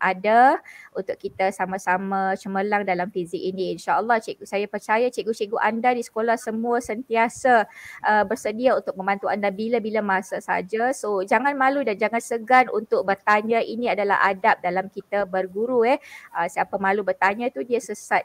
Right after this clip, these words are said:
jalan. So, kalau kita tak faham, tanyalah pada guru masing-masing, uh, dan, uh, rujuklah mana-mana buku, buatlah banyak latihan, uh, dan, uh, selainnya kita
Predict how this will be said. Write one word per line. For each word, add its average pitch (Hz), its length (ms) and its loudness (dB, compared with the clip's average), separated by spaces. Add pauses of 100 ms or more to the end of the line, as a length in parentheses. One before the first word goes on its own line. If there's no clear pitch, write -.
jalan. 185 560 -2
So, - 240 -10
kalau 220 240 0 (140)
kita 220 160 -10
tak - 160 -6
faham, 262 480 -2
tanyalah 262 480 2
pada 208 320 -2
guru 208 240 -4
masing-masing, 196 800 -2 (400)
uh, 190 400 0
dan, 185 320 2
uh, 180 240 0
rujuklah 233 480 -2
mana-mana 190 400 -2
buku, 190 240 -10
buatlah 214 400 0
banyak 196 240 0
latihan, 220 720 0 (320)
uh, 175 480 -6
dan, 180 400 -2
uh, 180 320 -2
selainnya 202 400 -2
kita - 160 -10